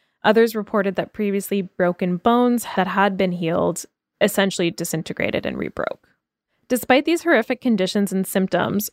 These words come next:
three of the ships, the Centurion, the Gloucester, and the Trial, arrived at Juan Fernandez Island off the Chilean coast.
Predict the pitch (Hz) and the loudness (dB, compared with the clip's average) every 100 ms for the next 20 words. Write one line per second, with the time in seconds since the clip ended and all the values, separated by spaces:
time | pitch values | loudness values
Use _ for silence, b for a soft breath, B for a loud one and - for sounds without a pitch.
0 | - - - 240 277 320 294 208 - - | -12 -14 0 4 6 4 2 0 2 0
1 | - - - - _ - - 190 196 226 | 0 -2 -10 -12 _ -6 0 0 2 2
2 | 226 262 262 277 277 - _ _ - 202 | 4 4 2 2 0 -6 _ _ -4 -4
3 | 185 185 196 233 - 247 240 247 - _ | 2 2 2 -6 -6 0 0 0 -4 _
4 | _ _ 214 208 202 185 196 185 185 - | _ _ 0 2 2 0 -2 0 0 -2
5 | - - 226 226 196 82 180 294 _ b | -10 -2 0 2 2 0 -2 -4 _ b
6 | b b b b 220 202 208 214 254 - | b b b b 2 4 4 4 0 -2
7 | 196 190 185 196 214 233 254 190 175 190 | -4 -4 -4 -2 -2 -2 -2 -2 0 0
8 | 185 - 175 170 175 - 170 185 - 185 | -2 -4 -2 -2 -2 -2 -4 -4 -4 -2
9 | 165 160 - - - - - | -2 -4 -2 -2 -2 -6 -12